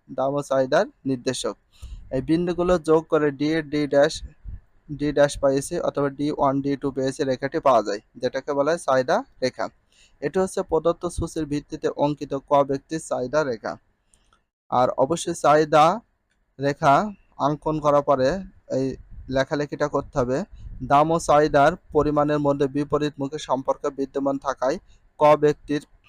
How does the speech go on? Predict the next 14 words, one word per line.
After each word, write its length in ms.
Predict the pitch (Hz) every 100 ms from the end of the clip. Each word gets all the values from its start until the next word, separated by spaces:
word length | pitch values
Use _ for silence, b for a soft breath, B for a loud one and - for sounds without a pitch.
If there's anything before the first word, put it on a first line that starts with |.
| _
চাহিদা 340 | - 131 139 147
রেখাটি 380 | 139 147 143 151
বাম 260 | 135 131 135
থেকে 300 | 147 139 175 180
ডান 240 | 135 131 131
দিকে 200 | 135 160
নিম্নগামী 540 | 151 135 131 120 135
হয়েছে। 400 | 170 120 104 - 92 - - - _ - - _ - - _ - b b b _
তো 60 | 135 127 -
এবার 240 | 151 170
আমরা 220 | 165 160 143
গ 160 | 147 139 147
নম্বর 280 | 151 147 147
প্রশ্নের 560 | - 147 - 147 143